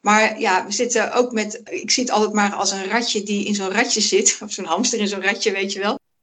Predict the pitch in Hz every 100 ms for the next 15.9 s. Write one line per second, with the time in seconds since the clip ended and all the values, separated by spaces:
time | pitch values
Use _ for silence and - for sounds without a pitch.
0 | _ _ - 220 220 208 214 254 214 196
1 | 208 196 190 214 220 214 208 247 262 214
2 | 208 220 226 214 214 208 - - 233 233
3 | 226 220 208 - 240 269 254 208 208 -
4 | - _ _ _ _ _ - 180 180 -
5 | - 196 214 208 202 - 294 302 - 214
6 | 214 208 285 277 - 214 202 180 180 170
7 | 160 - 143 - _ _ _ _ _ _
8 | _ 214 214 226 254 254 247 226 240 247
9 | 214 202 - _ _ - 233 220 220 214
10 | 190 254 - 254 - 262 262 285 285 -
11 | 208 214 233 214 208 226 202 190 - 247
12 | 247 254 247 302 - 220 208 - 220 208
13 | 226 214 214 240 233 220 220 220 220 -
14 | 254 240 - 240 240 233 208 226 208 208
15 | 339 302 226 - 190 180 180 -